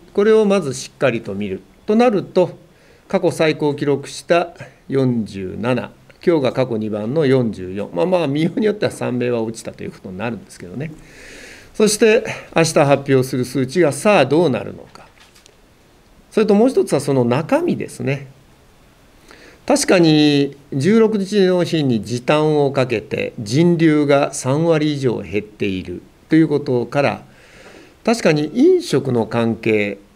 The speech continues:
毎に-、毎回発表させていただいてますが、二桁から一桁前半に今落ちている。つまりこれが確かに効いてきている。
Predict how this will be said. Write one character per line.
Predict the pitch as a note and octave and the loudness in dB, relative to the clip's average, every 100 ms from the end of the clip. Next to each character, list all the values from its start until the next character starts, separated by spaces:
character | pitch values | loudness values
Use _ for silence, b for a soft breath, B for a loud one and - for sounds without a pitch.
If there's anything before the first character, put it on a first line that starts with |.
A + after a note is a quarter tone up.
| _ _ _ _ | _ _ _ _
毎 | C#3+ C#3 C#3+ | 0 2 4
に-、 | C#3 D3 | 0 -2
毎 | B2+ C3+ C3 | 0 0 2
回 | B2+ A#2+ A2+ A2+ - | 0 0 -2 -6 -12
発 | B2 B2 | -10 -4
表 | B2+ | -4
さ | A2+ | -2
せ | G#2+ | -6
て | G#2+ | -4
い | |
た | G#2+ | -4
だ | |
い | G2+ | -4
て | A2 - | -8 -8
ま | G#2+ | -8
す | G2 G#2 | -6 -6
が、 | G2+ G2+ - b b b | -4 -6 -8 b b b
二 | - - A#3 | -6 0 2
桁 | F#3 B2 A#2 | 2 2 -2
か | - A#2+ | 0 0
ら | A#2 G#2+ - _ _ _ | 0 -2 -8 _ _ _
一 | - - E3 | -4 0 2
桁 | C#3 C#3 - | 0 -2 -6
前 | G2+ D#3+ F#3 | 0 2 2
半 | D#3 E3 E3 | -2 -2 0
に | D3 | -2
今 | A2 F#2+ - | -2 -6 -6
落 | A#2 | -8
ち | - | -8
て | - | -12
い | F2+ | -12
る。 | F2+ D2+ _ _ - - | -14 -20 _ _ -20 -12
つ | - | 2
ま | G3 | 4
り | F3 E3+ | 4 2
こ | F3 | 2
れ | E3+ | 4
が | E3 | 2
確 | D#3+ G3 G3+ | 0 -6 -6
か | - E3+ | -4 -4
に | B2+ | -4
効 | - G#3+ | -4 -4
い | A3 | 0
て | G3+ | -2
き | - | -2
て | - | -4
い | |
る。 | - | -6